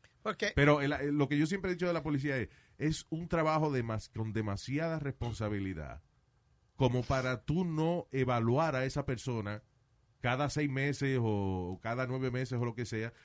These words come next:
Speaker 2: psicológicamente a ver si esa persona sigue siendo capaz de hacer el trabajo de policía. Porque tú puedes empezar lo más bien. Eh, es como los soldados. Empiezan lo más bien y, y, y son bravos y qué sé yo.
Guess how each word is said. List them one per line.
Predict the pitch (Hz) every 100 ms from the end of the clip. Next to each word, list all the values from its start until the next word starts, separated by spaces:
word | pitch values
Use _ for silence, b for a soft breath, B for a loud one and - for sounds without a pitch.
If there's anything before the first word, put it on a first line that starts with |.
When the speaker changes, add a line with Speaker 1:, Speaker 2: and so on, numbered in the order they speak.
| b
Speaker 2:
psicológicamente | - 113 117 117 139 143 131 131
a | 127
ver | 110
si | 131
esa | 120
persona | 127 120 131 131
sigue | - 120 131
siendo | 127 127 135
capaz | - - 131 139
de | 131
hacer | 110 104
el | 117
trabajo | 117 92 107
de | 113
policía. | 147 156 247 240
Porque | 165 160 131 B B B B -
tú | 196
puedes | - 254 254
empezar | 254 226 185 208 208 175
lo | 139 147
más | 180
bien. | 165 147 101 76 _ _ _ _ _ _ _ _ _ _ -
Eh, | 123 135 143
es | 147
como | 185 190
los | 180
soldados. | 175 156 180 135 78 - _ _ -
Empiezan | 85 127 143 151
lo | 147
más | 156
bien | 139 160 135 107
y, | 98
y, | 95 90 82 90 - b b b
y | 85 98
son | 117 131 139 117
bravos | 127 147 135 120
y |
qué | 127
sé | 127
yo. | 117